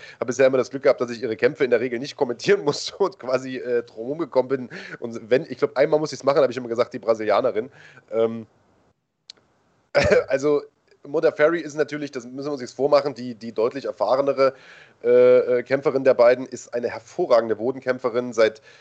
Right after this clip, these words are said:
also die hat schon zu einer Zeit irgendwie gekämpft. Äh, da wusste der Großteil der Leute, die hier wahrscheinlich auch gerade im Chat sind, noch gar nicht, dass es den Sport überhaupt gibt. Äh, ich, ich glaub ehrlich gesagt sogar, die ist schon länger im Game als du, Big Daddy. Ich weiß es gar nicht. Also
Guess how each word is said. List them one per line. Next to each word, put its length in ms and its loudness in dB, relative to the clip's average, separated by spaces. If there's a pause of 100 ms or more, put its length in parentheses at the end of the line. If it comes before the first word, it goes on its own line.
(140)
also 140 -8
die 120 0
hat 120 2
schon 120 -4
zu 120 -10
einer 100 4
Zeit 300 2
irgendwie 260 -8
gekämpft. 560 -8 (300)
Äh, 200 0
da 220 2
wusste 220 -10
der 160 0
Großteil 480 0
der 100 2
Leute, 240 -2
die 220 -12
hier 100 -2
wahrscheinlich 320 -2
auch 80 -8
gerade 220 0
im 40 -12
Chat 200 -4
sind, 100 -4
noch 120 -4
gar 120 4
nicht, 160 -6
dass 140 -10
es 100 -16
den 120 -12
Sport 280 0
überhaupt 380 0
gibt. 300 -12
Äh, 180 -4
ich, 240 -14
ich 100 -20
glaub 180 -20
ehrlich 200 -10
gesagt 260 -2
sogar, 240 4
die 140 -10
ist 180 -10
schon 140 -10
länger 180 4
im 80 -4
Game 220 2
als 160 -6
du, 80 -10
Big 160 -6
Daddy. 180 0
Ich 160 -8
weiß 140 0
es 100 -12
gar 140 -4
nicht. 120 -12
Also 200 -2